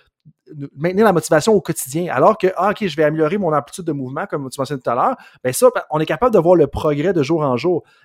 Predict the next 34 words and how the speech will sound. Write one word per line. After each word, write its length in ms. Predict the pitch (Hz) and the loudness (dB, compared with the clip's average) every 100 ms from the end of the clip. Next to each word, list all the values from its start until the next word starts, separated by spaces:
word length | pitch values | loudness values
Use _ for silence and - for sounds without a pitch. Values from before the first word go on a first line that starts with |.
| - | -6
Mais 80 | 127 | 0
là, 140 | 151 | 2
gagner 260 | 147 147 202 | 4 4 4
le 40 | |
Super 280 | - - 147 | -2 0 2
Bowl, 240 | 156 226 | 4 4
gagner 200 | 165 147 | 4 0
la 80 | 175 | 0
médaille 300 | 147 135 123 | 0 -2 -2
d'or, 400 | 131 170 240 120 _ - | -2 -2 -4 -8 _ -6
comme 160 | 143 | -6
c'est 100 | 127 | -2
des 100 | 151 | -2
choses 220 | 139 233 - | 2 2 0
que 80 | |
c'est 120 | 151 156 | -8 -4
tellement 320 | 180 190 240 | -2 -2 -2
à 40 | |
long 240 | 190 156 139 | 0 0 -2
terme 240 | 214 226 | -2 -2
qu'à 120 | - | -4
un 20 | |
moment 100 | 135 | -4
donné, 80 | 147 | -4
c'est 140 | - - | -8 -10
pas 100 | 214 | -10
super 300 | - 147 135 | -6 -4 -2
bon 140 | 208 | -4
pour 180 | 147 127 | -4 -4
nous 100 | 123 | -4
motiver 580 | 123 156 - 127 165 190 | -4 -6 -6 -6 -4 -4
à 60 | |
court 220 | - 120 | -6 -14
terme. 260 | - 240 | -8 -8